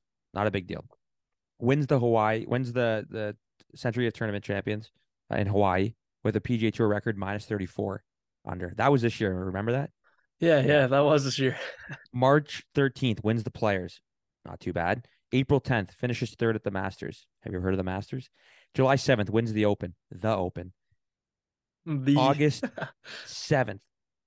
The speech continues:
Speaker 1: becomes the second player in the world. August twenty-ninth, named P G A of America Player of the Year. August thirtieth, <laughs> I love that day, day and apart, joins
Speaker 2: <laughs>
Speaker 1: Liv. <laughs> That's a good twenty-four hours for the P G A.
Speaker 2: Yeah. <clears throat>
Speaker 1: September eighteenth,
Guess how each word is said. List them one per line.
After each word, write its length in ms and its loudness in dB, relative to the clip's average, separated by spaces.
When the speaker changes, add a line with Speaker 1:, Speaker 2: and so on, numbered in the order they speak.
Speaker 1:
becomes 260 -2
the 60 0
second 260 -2
player 160 0
in 60 -2
the 60 -4
world. 280 -6
August 260 0
twenty-ninth, 440 0
named 240 -4
P 180 -2
G 180 0
A 260 -2
of 120 -4
America 400 -2
Player 320 -2
of 60 0
the 60 -6
Year. 300 -8
August 340 -2
thirtieth, 360 2
<laughs> 100 -20
I 120 -10
love 240 -6
that 240 0
day, 220 -6
day 120 0
and 80 -2
apart, 300 0
joins 300 6
Speaker 2:
<laughs> 0 -
Speaker 1:
Liv. 500 0
<laughs> 640 -14
That's 160 0
a 40 4
good 140 4
twenty-four 360 2
hours 240 2
for 100 -4
the 60 -8
P 180 -8
G 160 -6
A. 420 2
Speaker 2:
Yeah. 140 -2
<clears throat> 160 -20
Speaker 1:
September 300 2
eighteenth, 360 0